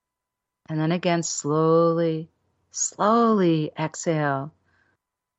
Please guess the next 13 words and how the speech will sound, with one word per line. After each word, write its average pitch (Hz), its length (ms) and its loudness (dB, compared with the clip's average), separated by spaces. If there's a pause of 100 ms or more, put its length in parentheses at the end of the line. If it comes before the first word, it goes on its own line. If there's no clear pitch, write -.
(1400)
Letting 180 340 2
that 175 200 2
air 170 380 0
just 151 260 -14
drift 180 340 -6
out 180 240 0
of 170 120 -8
the 175 80 -4
body, 143 560 -8 (1160)
drawing 202 600 2
the 185 120 -2
tummy 185 460 -2
in, 160 380 -6